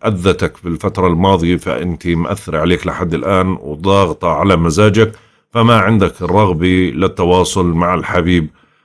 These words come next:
أو بتتهرب من التواصل مع الحبيب، أو إذا تواصلت معاه ممكن تكون تواصلك في نوع من أنواع العصبية. أما بالنسبة للبيت السادس، فأنا شايف الأمور جيدة على مستوى العمل، بتنجز الأعمال المطلوبة منك كاملة متكاملة،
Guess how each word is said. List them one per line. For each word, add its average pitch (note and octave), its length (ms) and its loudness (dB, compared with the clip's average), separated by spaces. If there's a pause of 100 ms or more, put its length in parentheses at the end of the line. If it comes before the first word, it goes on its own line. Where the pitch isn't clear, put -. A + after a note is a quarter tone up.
(160)
أو B2 200 4
بتتهرب F#2+ 800 0
من F2 140 -4
التواصل F#2 480 0
مع E2 160 0
الحبيب، F2 500 0 (100)
أو D#3+ 160 4
إذا C3+ 120 4
تواصلت A#2+ 600 2
معاه G2+ 280 4
ممكن F#2+ 500 0
تكون G2 540 -2
تواصلك F2+ 560 2
في - 220 -8
نوع F2 160 2
من E2+ 160 0
أنواع E2+ 260 2
العصبية. D#2+ 680 0 (760)
أما C#3+ 220 4
بالنسبة D3+ 460 2
للبيت C3 380 4
السادس، C#3+ 520 4
فأنا A2+ 280 2
شايف A2 380 2
الأمور F2+ 420 2
جيدة A2 600 4
على E2 180 0
مستوى F2 340 0
العمل، A2 360 2
بتنجز F2+ 440 0
الأعمال E2+ 480 2
المطلوبة E2+ 520 0
منك F#2+ 380 0
كاملة A2+ 480 4
متكاملة، B2+ 840 2